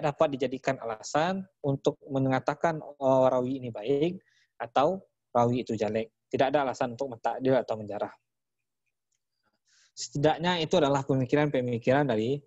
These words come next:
eh, Mustafa Asy-Syibai. Jadi kalau kita bandingkan, ini kita bandingkan dengan Ahmad Amin. Apa yang dikatakan oleh Mustafa Asy-Syibai ini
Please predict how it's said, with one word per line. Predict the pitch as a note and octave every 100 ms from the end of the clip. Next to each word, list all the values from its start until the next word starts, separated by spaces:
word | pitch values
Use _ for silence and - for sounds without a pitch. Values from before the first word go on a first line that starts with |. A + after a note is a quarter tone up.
| _ _ _ _
eh, | C3 B2
Mustafa | B2+ B2 - A#2 A2+ G#2+
Asy-Syibai. | A2 - A2+ A2 A2 G#2 A2 C3 -
Jadi | A#2 C3+
kalau | C#3 C3
kita | - C3
bandingkan, | B2+ B2+ C3+ D#3+ D#3+ E3+ F3
ini | D3
kita | D#3 D#3 C3
bandingkan | B2 C3+ D3 C3+ A#2
dengan | A#2+
Ahmad | A#2+ - B2 -
Amin. | A#2 C3+ A#2+ A2 _ _ -
Apa | C3 D#3+ F3+ F#3
yang | D#3+
dikatakan | D3 D3 D3+ D#3+ D3+
oleh | C3 C#3
Mustafa | B2+ B2+ - C3 - B2
Asy-Syibai | - A#2+ B2 A#2 A2+
ini | C#3+ F#3+